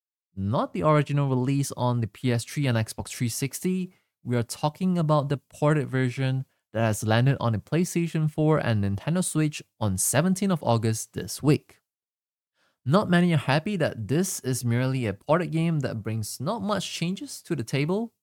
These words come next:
so definitely keep that in mind before you decide to pay fifty buckaroos for this game, especially when we are living in a world where you can have many creative ways of gaining access to play games that are old, games that are on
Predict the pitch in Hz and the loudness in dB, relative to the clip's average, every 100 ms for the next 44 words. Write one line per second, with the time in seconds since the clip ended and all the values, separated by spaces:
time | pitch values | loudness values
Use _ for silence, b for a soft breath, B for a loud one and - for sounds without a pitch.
0 | _ - - 143 135 101 135 190 233 208 | _ -4 0 2 2 2 0 0 -4 -4
1 | - 185 160 - 151 123 127 175 180 147 | -6 -2 -2 0 2 4 4 4 4 2
2 | - 147 131 113 - 135 - 117 - 143 | 2 2 2 0 0 -2 -6 -4 0 0
3 | 139 - - 214 - 202 156 175 - 147 | -2 -4 0 0 0 -4 0 0 0 0
4 | 185 208 208 - - 135 123 120 123 139 | 0 -2 -4 -6 -4 -2 0 -2 -4 -6
5 | 170 185 _ _ _ _ _ _ 131 120 | -6 -8 _ _ _ _ _ _ -2 -2
6 | - - 180 196 185 190 190 180 135 135 | -2 2 2 2 2 4 4 4 4 2
7 | 135 131 127 123 135 135 131 117 131 143 | 2 4 4 4 4 2 2 2 4 4
8 | 139 127 117 117 113 104 107 82 - 95 | 4 4 4 2 2 0 0 -6 -6 -2
9 | 131 226 262 - 170 165 160 139 143 147 | 0 0 -6 -2 0 2 2 2 4 4
10 | 147 - - 107 104 113 147 170 143 - | 0 -2 -2 -2 0 2 4 2 -2 -4
11 | - 131 131 - 117 - 120 113 98 131 | 0 0 0 -6 -8 -2 0 0 -2 -2
12 | 156 156 135 120 110 - 143 160 160 165 | 0 -2 -2 -2 -4 -2 2 4 4 2
13 | 170 b b b b - 107 113 113 113 | 0 b b b b -10 -2 0 2 2
14 | 107 - - - - - | 0 -6 -6 -8 -6 -8